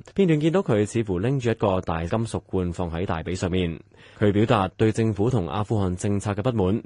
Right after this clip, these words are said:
佢提到要革命，又話願意死亡，並且要求同總統拜登對話。佢嘅前妻對路透社表示，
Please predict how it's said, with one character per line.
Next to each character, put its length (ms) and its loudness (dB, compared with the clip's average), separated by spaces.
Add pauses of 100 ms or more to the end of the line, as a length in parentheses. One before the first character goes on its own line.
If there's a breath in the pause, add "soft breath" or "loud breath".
(100)
佢 100 2
提 160 4
到 220 4
要 300 4
革 240 -4
命， 320 2 (120)
又 220 2
話 260 0
願 220 -2
意 140 0
死 240 -4
亡， 260 -2 (180)
並 100 0
且 140 0
要 200 2
求 280 -2
同 260 -2
總 200 -2
統 220 -4
拜 180 -2
登 160 -2
對 120 -2
話。 280 0 (480 soft breath)
佢 80 -6
嘅 120 2
前 200 0
妻 280 2
對 260 2
路 140 0
透 120 0
社 200 -4
表 120 0
示， 380 0